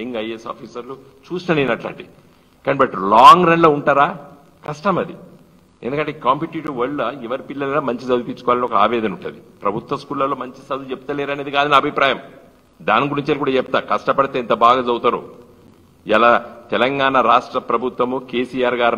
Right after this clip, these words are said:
నాయకత్వాన రెసిడెన్షియల్ స్కూల్స్ పెడితే, ఆ రెసిడెన్షియల్ స్కూల్స్ పిల్లలు ఇలా టాపర్స్, ఎస్ఎస్సీలో కానీ, లేకపోతే ఇంటర్మీడియట్లో కానీ, ఎంసెట్ ఎగ్జామ్లో కానీ, ఐఐటీలో కానీ,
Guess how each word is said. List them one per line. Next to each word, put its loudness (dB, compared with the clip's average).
నాయకత్వాన 0
రెసిడెన్షియల్ -6
స్కూల్స్ -4
పెడితే, -2
ఆ 2
రెసిడెన్షియల్ -6
స్కూల్స్ -12
పిల్లలు -2
ఇలా -2
టాపర్స్, 6
ఎస్ఎస్సీలో -2
కానీ, -4
లేకపోతే -8
ఇంటర్మీడియట్లో -6
కానీ, -8
ఎంసెట్ -12
ఎగ్జామ్లో -6
కానీ, -8
ఐఐటీలో 0
కానీ, -2